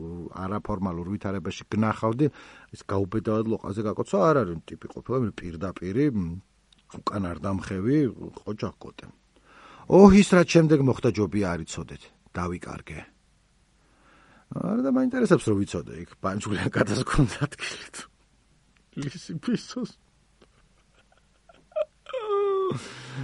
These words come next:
არა, ეგრევე კოტე გადავიდა შეტევაზე და დედის და ქალს დაეჩალიჩა. ერთმანეთს ჩუმად ხვდებოდით.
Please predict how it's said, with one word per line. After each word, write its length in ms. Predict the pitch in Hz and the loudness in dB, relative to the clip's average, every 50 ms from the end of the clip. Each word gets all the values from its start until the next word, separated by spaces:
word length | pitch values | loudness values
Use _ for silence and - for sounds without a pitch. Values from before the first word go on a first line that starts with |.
| 131 127 127 123 123 120 113 95 - | -8 -6 -6 -6 -6 -8 -10 -12 -8
არა, 280 | - 220 269 311 320 311 | -6 -4 -2 0 2 4
ეგრევე 300 | 294 285 285 285 294 247 | 4 4 6 8 8 6
კოტე 320 | 160 - 160 185 180 - 95 | 6 6 4 2 2 2 0
გადავიდა 360 | 104 104 98 117 143 202 233 | 0 2 2 2 2 2 0
შეტევაზე 680 | - - - 135 135 - - 139 110 90 85 85 101 147 | -2 2 2 2 2 4 2 2 2 0 -2 -2 -2 -2
და 120 | 196 226 190 - _ _ | -2 -2 -4 -8 _ _
დედის 460 | _ - 123 123 113 - - 131 135 123 | _ 0 0 0 -2 -4 -10 -14 -14 -4
და 160 | - 135 123 117 | 0 0 0 0
ქალს 360 | - - - 156 147 - - - - - - - _ _ _ _ _ _ _ _ _ _ _ _ _ _ _ _ _ | -2 -2 -2 -2 -2 -2 -6 -10 -12 -14 -16 -20 _ _ _ _ _ _ _ _ _ _ _ _ _ _ _ _ _
დაეჩალიჩა. 760 | - 92 82 92 87 - - 107 - 50 - _ - - - - - - _ _ _ _ _ _ _ _ _ _ _ _ _ _ _ _ - - - - - - - - _ - | -8 -6 -6 -8 -10 -10 -10 -10 -10 -10 -16 _ -18 -18 -18 -20 -20 -20 _ _ _ _ _ _ _ _ _ _ _ _ _ _ _ _ -20 -20 -20 -20 -20 -20 -20 -12 _ -4
ერთმანეთს 360 | 175 160 226 240 226 - - | 2 6 8 8 8 8 6
ჩუმად 260 | - - 165 160 151 - | 6 6 8 8 6 6
ხვდებოდით. 520 | - - 139 123 92 87 - - - - | 4 4 4 4 4 2 -4 -10 -16 -20